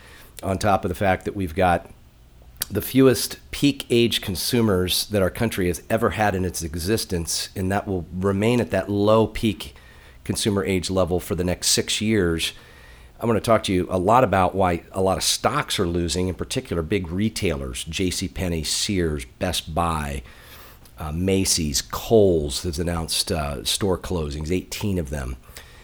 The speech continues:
And people wonder what's happening to their retirement and how much lower can this thing go. The A in safe in my acronym of protecting your retirement savings stands for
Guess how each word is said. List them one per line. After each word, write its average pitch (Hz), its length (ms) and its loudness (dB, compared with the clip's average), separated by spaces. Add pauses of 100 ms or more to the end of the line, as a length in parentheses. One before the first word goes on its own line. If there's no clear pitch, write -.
(240)
And 98 340 0
people 117 300 2
wonder 101 380 0
what's 104 280 -2
happening 95 300 2
to - 20 0
their 85 100 0
retirement 95 520 0
and 80 160 -4 (140)
how 98 100 -4
much 90 200 -2
lower 92 240 0
can 80 140 -10
this 80 140 -4
thing 71 180 -6
go. 71 320 -4 (580)
The 117 200 2
A 110 500 4
in 92 240 0
safe - 720 2 (140)
in 101 120 -2
my 90 180 0
acronym 87 640 -2 (420)
of 90 100 -8
protecting 90 360 -2
your 85 40 0
retirement 82 320 -2
savings 80 340 0
stands 90 300 0
for 90 240 0